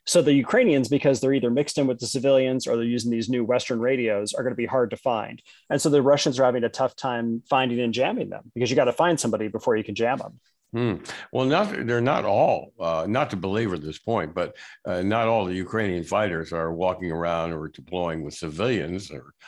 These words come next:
Speaker 2: hiding among the civilians. They're out there. We've now seen video of combat units of Ukrainian troops taking on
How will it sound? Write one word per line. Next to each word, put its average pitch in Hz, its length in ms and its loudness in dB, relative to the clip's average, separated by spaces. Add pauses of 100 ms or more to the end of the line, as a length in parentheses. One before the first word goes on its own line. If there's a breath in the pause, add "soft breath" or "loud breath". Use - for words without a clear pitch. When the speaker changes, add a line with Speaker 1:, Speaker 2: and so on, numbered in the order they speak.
(120)
Speaker 2:
hiding 95 380 0
among 85 280 -2
the 85 80 -6
civilians. 95 520 -4
They're 90 120 -2
out 92 200 0
there. 87 260 -4 (160 soft breath)
We've 101 160 -2
now 98 180 0
seen 104 280 -2
video 123 480 -4 (480 loud breath)
of 98 340 0
combat 110 460 0
units 85 400 -6
of 85 120 -6
Ukrainian 92 540 -2
troops 85 320 -8
taking 92 380 -4
on 87 360 -4